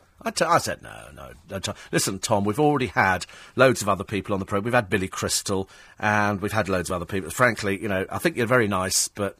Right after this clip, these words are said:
no. Uh, Steve, his dresser was female, and I got paid a fortune when it went on telly. "I was a property master," says Les. "I also worked at the Palladium with Tommy Cooper, Russ Conway, and Anita Harris."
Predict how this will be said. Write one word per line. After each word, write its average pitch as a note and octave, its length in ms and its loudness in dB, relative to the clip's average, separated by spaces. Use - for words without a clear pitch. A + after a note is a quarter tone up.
no. A1 220 -12
Uh, C3 580 8
Steve, E3 480 6
his C#3+ 160 2
dresser F3 260 4
was F#3+ 240 6
female, A#2+ 640 4
and B2 140 2
I C3 80 4
got B2+ 160 0
paid D#3 180 4
a D3 40 -2
fortune D#3 440 2
when G#2+ 80 0
it A2 60 -4
went A#2+ 180 0
on B2 120 0
telly. G2+ 420 0
"I C3+ 160 6
was C#3 180 4
a C#3 40 2
property E3 520 4
master," A2+ 580 4
says G2+ 300 -2
Les. F#2+ 480 -2
"I - 60 4
also G3 200 6
worked D3+ 280 6
at - 80 -4
the - 60 -6
Palladium E3 520 2
with A#2 100 -4
Tommy D#3 260 0
Cooper, B2 440 0
Russ C3 260 0
Conway, A2 380 0
and A#2 120 -2
Anita B2 340 -2
Harris." C3 420 0